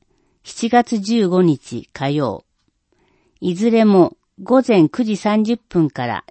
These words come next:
十一時三十分。予備日は七月十七日木曜。参加費五十円。お茶お菓子代。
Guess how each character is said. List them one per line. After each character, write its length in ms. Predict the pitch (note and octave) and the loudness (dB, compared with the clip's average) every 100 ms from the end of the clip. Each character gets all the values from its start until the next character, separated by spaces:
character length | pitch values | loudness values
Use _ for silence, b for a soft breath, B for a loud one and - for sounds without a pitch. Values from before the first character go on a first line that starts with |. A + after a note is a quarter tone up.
| - | -12
十 280 | D#3 A3 | -4 -2
一 220 | A3+ - G3 | -2 -4 -8
時 120 | D3+ | -8
三 300 | - D#3 D#3 | -4 -2 -2
十 140 | D3+ - - | -4 -10 -12
分。 240 | A#2+ - _ _ _ _ _ _ _ _ _ _ | -10 -10 _ _ _ _ _ _ _ _ _ _
予 140 | F#3 | -4
備 180 | F3+ B3 | 0 0
日 180 | A3+ E3+ | 2 2
は 180 | B2 G2 _ | 0 -4 _
七 320 | - - A3 | -20 -10 -4
月 360 | G#3+ G#3 - F#3 | 0 -2 -2 -8
十 240 | F3+ G#3 | -4 -4
七 260 | F#3+ - F#3 | -6 -4 0
日 460 | F3 E3 D3+ C#3 - | 0 0 -4 -6 -4
木 360 | D3+ D3 E3 | -6 -6 -2
曜。 300 | D#3+ C3 E2+ _ _ _ _ _ _ _ _ _ | -2 -2 -4 _ _ _ _ _ _ _ _ _
参 360 | - A3+ A#3 | -4 0 0
加 120 | A3 A3 | -2 -4
費 300 | F3 C3 - | -2 -6 -6
五 220 | C3 D#3+ | -4 -4
十 300 | D3+ G3+ E3+ | -2 -4 -2
円。 260 | C3 F2+ - _ _ _ _ _ _ _ | -2 -4 -12 _ _ _ _ _ _ _
お 100 | - | -6
茶 300 | E3 - G#3+ - | -4 0 0 -2
お 80 | D3+ | -4
菓 180 | E3 | -6
子 200 | D#3+ - | -6 -6
代。 320 | C#3 A#2+ F#2 | -8 -8 -8